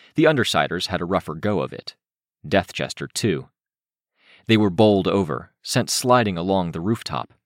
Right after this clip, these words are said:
and knocked from their gibbet-made perches, left to find their footing or cover elsewhere. "Dance with me," I thought.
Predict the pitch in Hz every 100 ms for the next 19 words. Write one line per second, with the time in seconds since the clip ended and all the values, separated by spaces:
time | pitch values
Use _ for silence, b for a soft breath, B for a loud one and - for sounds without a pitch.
0 | - 85 78 135 101 - - 95 85 82
1 | 73 - 92 80 87 82 67 - - 131
2 | - - - - _ _ _ 107 - -
3 | - - 104 80 78 78 - 170 67 60
4 | - - 71 - 131 78 - 117 95 -
5 | 60 - - _ _ _ _ _ _ _
6 | _ - 110 - 87 80 85 76 - _
7 | _ - 67 82 73 -